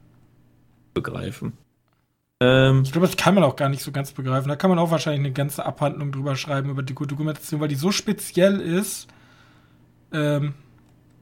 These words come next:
Speaker 2: ja. Ist halt einmalig,
Speaker 1: Ich
Speaker 2: die Doku.
Speaker 1: meine nämlich sogar, dass der tatsächlich, äh, ne, ne F S K-Eingrenzung hat.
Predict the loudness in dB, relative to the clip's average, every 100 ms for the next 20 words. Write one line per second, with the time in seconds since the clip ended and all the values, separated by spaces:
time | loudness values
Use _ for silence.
0 | _ _ _ _ _ _ _ _ _ _
1 | -4 -2 -2 -6 _ _ _ _ -16 -4
2 | -4 -4 -10 _ _ _ _ _ 0 6
3 | 8 8 8 6 2 -4 -6 -6 -8 -12
4 | -14 _ _ _ _ _ _ -2 0 2
5 | 4 6 6 6 8 8 8 4 2 2
6 | 2 2 0 0 -8 -18 _ _ _ _
7 | _ _ _ 0 4 6 6 6 4 0
8 | -6 -16 -4 4 6 8 8 6 4 2
9 | 4 4 4 2 6 8 8 6 6 4
10 | 2 4 2 2 0 6 6 4 -4